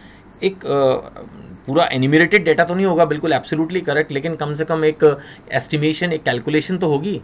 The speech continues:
जिससे कुछ तो आइडिया लगेगा कि how much the India suffers through famines and how much importance is to be given to this। So,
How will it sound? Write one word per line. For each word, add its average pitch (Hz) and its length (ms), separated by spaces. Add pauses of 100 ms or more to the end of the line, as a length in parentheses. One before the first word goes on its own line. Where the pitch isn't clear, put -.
(160)
जिससे 131 220
कुछ - 240
तो 170 80
आइडिया 160 220
लगेगा 165 300
कि 185 100
how 151 140
much 156 160
the 147 200
India 147 300
suffers 143 360 (460)
through 151 240
famines 147 380
and 139 180
how 143 160
much 147 240
importance 135 400
is - 100
to 151 80
be 139 100
given 151 200
to 156 100
this। 156 120 (720)
So, 233 100